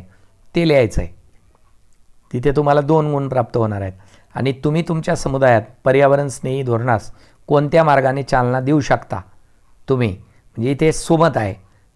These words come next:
हे सुद्धा तुम्ही लिहायचं आहे, इथे सुद्धा तुमच्या मनाने लिहायचं आहे. यानंतर ब दिलेलं आहे पहा, आपले व्यक्तिगत मत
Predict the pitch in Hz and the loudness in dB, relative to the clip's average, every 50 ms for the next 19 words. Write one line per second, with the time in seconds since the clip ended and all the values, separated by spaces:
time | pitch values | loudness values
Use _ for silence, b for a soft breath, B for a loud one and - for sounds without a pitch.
0 | - 123 135 131 - 151 131 117 117 147 156 - - - - _ _ _ _ _ | -2 -2 0 0 0 -4 -4 -2 0 2 2 2 0 -2 -10 _ _ _ _ _
1 | _ _ 135 123 123 120 120 113 110 110 - 139 175 185 - _ _ 131 117 135 | _ _ -4 -2 0 2 2 2 0 0 -2 -6 -6 -6 -10 _ _ -8 -4 -2
2 | 127 110 120 123 113 113 131 165 - - - _ _ _ _ _ _ - _ - | -2 -2 -4 -8 -4 -4 -4 -4 -4 -6 -16 _ _ _ _ _ _ -14 _ -6
3 | 113 110 - 127 120 113 107 107 104 104 104 98 98 95 92 90 - - 90 - | -6 -2 0 0 0 0 0 0 0 -2 -2 -4 -4 -4 -6 -6 -8 -12 -16 -16
4 | b b b b b b b b - 127 135 147 151 139 - 156 147 127 120 139 | b b b b b b b b -2 0 0 0 -2 -2 -2 -2 -2 0 2 2
5 | 156 165 151 151 139 135 131 131 131 - 123 113 110 - - 131 127 120 135 139 | 2 4 2 2 0 2 2 0 2 2 2 0 0 0 -2 -2 2 2 0 0
6 | - - - 113 170 165 - - 135 117 | 0 -2 0 2 2 2 2 0 -2 -2